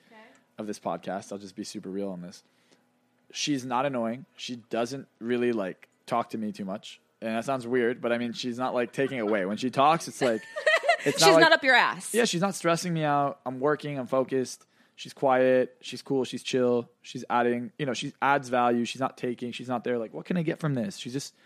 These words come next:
Speaker 1: Oh.
Speaker 2: really easygoing, really fun, you know, chill. Like, it, it's not a distraction. I can work, I can focus, it doesn't affect me. You know, it's not like before a seminar, like, I've had girlfriends where right before a seminar,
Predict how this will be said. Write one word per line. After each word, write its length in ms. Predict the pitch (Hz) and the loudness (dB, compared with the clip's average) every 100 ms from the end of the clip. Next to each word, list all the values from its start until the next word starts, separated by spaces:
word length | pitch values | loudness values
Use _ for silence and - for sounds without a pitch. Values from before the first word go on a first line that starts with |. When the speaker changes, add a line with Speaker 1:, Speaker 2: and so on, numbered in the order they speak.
| _ - | _ -20
Speaker 1:
Oh. 100 | - | -10
Speaker 2:
really 220 | 131 165 160 | -2 0 2
easygoing, 680 | 160 156 135 135 139 135 127 | 0 -2 2 2 2 -2 -2
really 220 | 135 147 | 0 0
fun, 600 | - 131 127 127 127 127 _ _ _ _ - | -2 0 0 0 -4 -10 _ _ _ _ -10
you 120 | 131 | -6
know, 220 | 127 120 | -4 -4
chill. 640 | 113 - 135 131 131 131 123 _ _ - | -6 -2 2 4 4 2 -2 _ _ -8
Like, 200 | 117 - | -8 -6
it, 140 | 101 - | -10 -8
it's 200 | 113 - | -10 -6
not 140 | 123 | -6
a 60 | 131 | -4
distraction. 840 | 123 - 127 120 - 123 120 117 | -6 -2 -2 -2 -4 -6 -8 -8
I 60 | 117 | -14
can 200 | - 110 | -12 -2
work, 260 | 131 135 | 0 0
I 80 | 120 | -4
can 140 | 113 101 | -10 -2
focus, 440 | 123 123 127 113 | 0 0 -2 -6
it 80 | 104 | -4
doesn't 380 | 117 117 120 - _ | -4 -4 -10 -14 _
affect 380 | 110 - 120 117 | -10 -2 -2 -2
me. 260 | 120 117 110 _ - - _ | -6 -6 -8 _ -20 -20 _
You 100 | - | -8
know, 80 | 120 | -6
it's 100 | 110 | -4
not 140 | 135 123 | -4 -4
like 160 | 120 | -4
before 280 | 127 - 131 | -6 -4 -4
a 40 | |
seminar, 320 | 117 131 123 117 | -2 -4 -2 -2
like, 120 | 113 | 0
I've 120 | 120 | 0
had 160 | 123 117 | 0 0
girlfriends 400 | 123 120 123 113 | -2 -4 -10 -6
where 60 | |
right 100 | 117 | -8
before 240 | 113 - 117 | -8 -10 -10
a 40 | |
seminar, 420 | - 123 120 104 | -8 -8 -6 -8